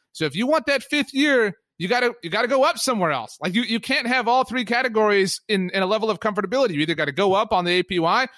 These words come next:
or you gotta overwhelm him in the total guaranteed money. The, the, and people love to point out to us stats at B T B, "Oh, well, Patrick Mahomes signed a ten-year deal. Why can't Dak be like that?" Patrick Mahomes also got an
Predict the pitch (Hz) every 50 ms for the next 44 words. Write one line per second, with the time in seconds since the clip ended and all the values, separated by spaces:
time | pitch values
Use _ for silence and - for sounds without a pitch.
0 | _ _ - 160 165 170 185 165 190 180 185 202 185 175 180 156 196 208 180 165
1 | 165 175 180 175 165 196 202 202 202 - 175 175 175 175 160 170 180 185 185 175
2 | - - - 180 175 180 190 190 190 180 - - 262 247 220 160 131 120 117 170
3 | 190 - _ 180 220 - 202 190 170 - - - _ _ - - 285 - 233 185
4 | 180 196 202 180 175 - 190 185 175 175 175 - 175 170 165 - - 170 170 160
5 | - 147 139 160 151 - 165 160 147 151 151 156 151 151 _ _ _ _ - -
6 | 233 233 175 139 127 - - 180 208 208 - 165 143 123 175 247 247 - - 143
7 | 131 123 110 - 170 175 170 151 156 151 170 247 202 131 135 143 143 - 180 165
8 | 151 165 160 165 - - 269 262 - 147 - 240 - _ - 240 269 - 262 226
9 | 220 208 247 269 247 180 220 208 208 - 208 190 196 185 185 - - 170 160